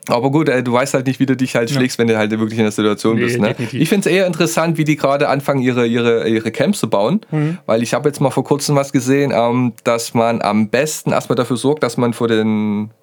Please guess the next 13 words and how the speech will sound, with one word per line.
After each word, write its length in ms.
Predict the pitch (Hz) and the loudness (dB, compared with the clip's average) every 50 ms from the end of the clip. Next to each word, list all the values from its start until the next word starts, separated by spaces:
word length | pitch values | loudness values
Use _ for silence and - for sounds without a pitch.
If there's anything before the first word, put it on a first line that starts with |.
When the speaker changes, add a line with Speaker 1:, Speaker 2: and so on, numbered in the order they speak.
| _ _ - | _ _ -2
Speaker 1:
Winden 480 | 123 127 135 139 151 147 139 139 143 131 | 0 0 0 0 0 0 0 0 0 -2
und 300 | - - - 110 110 - | -4 -4 -4 -4 -2 -2
Regen 320 | 123 131 143 143 151 151 | 0 0 0 0 0 -2
und 140 | 135 127 - | 0 0 0
allem 180 | - 120 135 135 | 0 0 0 -2
geschützt 400 | 131 135 - 156 156 - - - | -2 -2 -2 -2 -2 -2 -2 -4
ist, 140 | 95 - - | -4 -2 0
also 340 | - 117 117 - 120 120 113 | -2 -2 0 0 -2 -2 -2
beziehungsweise 560 | 117 - 131 110 - 123 117 120 117 113 113 | -4 -6 -6 -4 -4 -2 0 0 0 0 0
ein 100 | 107 - | 0 0
Dach 220 | 98 95 - - | 0 -2 -2 -2
hat. 220 | - 208 226 - - - - - - | -2 -4 -4 -4 -10 -20 -20 -10 -6
Speaker 2:
Ja. 120 | 139 135 | -4 -4